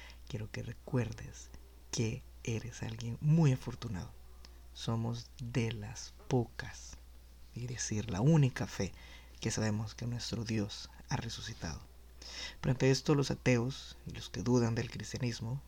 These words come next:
quieren que el mundo crea que Jesús no resucitó de entre los muertos. Gracias a los historiadores de la época de Jesús, tenemos documentación de la crucifixión, cómo el cuerpo de Cristo desapareció misteriosamente,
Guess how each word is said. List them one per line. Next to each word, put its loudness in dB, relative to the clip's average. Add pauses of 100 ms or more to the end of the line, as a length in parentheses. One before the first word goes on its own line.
(120)
quieren -4
que -8
el -2
mundo 6
crea -2
que -8
Jesús -8
no 6
resucitó 0
de -2
entre -4
los -10
muertos. -10 (720)
Gracias 2
a 0
los -2
historiadores -2
de -2
la 0
época -2
de -6
Jesús, -2 (140)
tenemos -2
documentación -4 (140)
de -4
la -6
crucifixión, 0 (520)
cómo 6
el 0
cuerpo 0
de 0
Cristo -4
desapareció -6
misteriosamente, -2